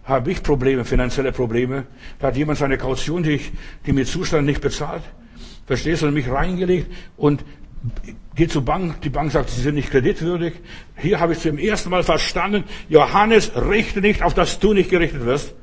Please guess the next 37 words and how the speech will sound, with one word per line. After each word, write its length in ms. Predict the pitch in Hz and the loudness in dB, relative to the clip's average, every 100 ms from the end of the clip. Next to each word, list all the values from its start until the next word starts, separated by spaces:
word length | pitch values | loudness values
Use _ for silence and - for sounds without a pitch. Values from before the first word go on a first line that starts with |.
| - - | -12 -2
Auch 240 | 165 175 | 0 4
in 80 | 208 | 4
Finanzen. 680 | 214 214 226 - 240 - - - - - - - - | 4 2 0 -4 -4 -6 -8 -14 -20 -20 -20 -20 -2
Warum 180 | 165 208 | 2 2
es 60 | 175 | 2
dir 80 | |
vielleicht 220 | 180 196 196 | 0 0 0
finanziell 380 | 185 165 202 | 0 0 0
schlecht 300 | 196 190 190 | 0 -2 -2
geht? 220 | - 196 - - - - - - - - - | -2 -4 -4 -14 -18 -18 -18 -18 -20 -16 -2
Verdammt 320 | 139 127 190 | 0 2 0
niemand. 380 | 196 208 208 - - - | 0 0 0 -4 -16 -12
„Ah, 140 | - 104 | -4 -2
die 80 | 107 | -2
kann 220 | 107 127 | 0 0
mit 120 | 123 | 0
ihrem 200 | 117 113 | 0 0
Geld 300 | 110 170 - | 0 -2 -2
nicht 200 | 139 - | -4 -4
haushalten.“ 560 | 147 175 151 156 165 147 - - - - - - - - - - - - - _ - - - - | -4 -2 -4 -4 -6 -8 -10 -20 -20 -14 -12 -10 -12 -18 -20 -20 -20 -20 -20 _ -20 -20 -20 -10
Sei 200 | - 110 | -6 -4
ruhig. 320 | 117 170 82 - 80 - | -4 -6 -10 -14 -18 -12
Psst. 260 | - - - - - - - - | -6 -4 -6 -12 -18 -20 -20 -8
Mund 240 | 117 160 - | -2 -2 -2
halten. 300 | 139 143 117 - - - - - - - - - - | -6 -8 -14 -16 -20 -20 -20 -20 -20 -6 -2 -2 -4
Ja. 200 | 175 - - - - - - | -8 -10 -14 -20 -20 -14 -8
Mit 140 | 127 | 0
welchem 280 | 151 143 147 | 2 2 0
Maß 300 | 165 175 - | 0 -2 -2
wir 120 | 190 | -4
messen, 260 | 175 180 165 | -4 -4 -2
mit 100 | 156 | -2
dem 100 | 156 | -2
Maß 240 | 170 156 | -2 -2
wird 100 | 160 | -2
auch 160 | 165 165 | -2 -2
gemessen. 440 | 180 175 170 175 | -2 -4 -4 -8